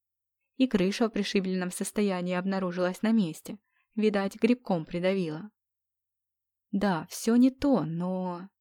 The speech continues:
Что есть, то есть. Так, Вася, решаем насущные проблемы, то бишь валим с работы,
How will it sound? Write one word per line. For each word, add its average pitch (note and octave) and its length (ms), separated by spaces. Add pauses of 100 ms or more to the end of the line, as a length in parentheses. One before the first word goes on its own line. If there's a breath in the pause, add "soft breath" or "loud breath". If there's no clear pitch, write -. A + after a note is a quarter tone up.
(720)
Что - 280
есть, F3 400
то C4+ 80
есть. F3+ 560 (1080)
Так, E3+ 260
Вася, E3+ 400 (160)
решаем G3+ 520
насущные A#3 600
проблемы, G#3+ 580 (280 soft breath)
то F#3 120
бишь E3 300
валим F#3 320
с - 120
работы, A3+ 500